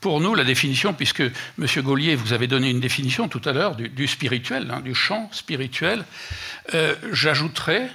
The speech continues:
à vos remarques auxquelles je souscris, euh, que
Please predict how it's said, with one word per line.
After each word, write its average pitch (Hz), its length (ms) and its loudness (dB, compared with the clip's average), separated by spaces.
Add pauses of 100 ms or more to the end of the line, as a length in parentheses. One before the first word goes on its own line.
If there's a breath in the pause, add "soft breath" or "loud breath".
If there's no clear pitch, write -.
(140)
à 123 340 0
vos 127 220 2
remarques 135 540 2 (120)
auxquelles 139 440 0
je 127 80 2
souscris, 202 580 0 (500 loud breath)
euh, 147 180 2 (120)
que 190 320 4